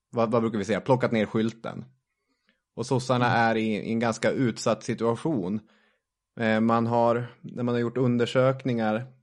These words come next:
Speaker 1: innan så har de ganska, eh, lågt stöd. Och frågan är ens, kommer sossarna kunna bibehålla makten?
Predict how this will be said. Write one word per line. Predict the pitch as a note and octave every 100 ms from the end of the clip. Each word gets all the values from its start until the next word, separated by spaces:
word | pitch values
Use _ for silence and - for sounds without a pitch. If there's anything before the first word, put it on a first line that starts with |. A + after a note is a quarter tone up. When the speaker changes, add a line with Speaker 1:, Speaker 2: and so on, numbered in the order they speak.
| _
Speaker 1:
innan | - A2+ A2 A#2+ A#2+
så | - A2+ G#2+
har | A2 G#2+
de | G#2
ganska, | A2 G#2 G#2+ F#2
eh, | C#2 - - - - - _ _ -
lågt | B2 B2 A#2 -
stöd. | - C#3 C#3+ A2
Och |
frågan | - C3 A2+ A#2+
är | C#3
ens, | D3+ B2+
kommer | A#2+ A2
sossarna | - C3+ B2 - G#2+ A#2
kunna | A2+ G#2+ G2+ G#2+ F#2+
bibehålla | A2+ A#2+ G2+ G2 G#2+ G#2+
makten? | B2 F#3+ - - - - A2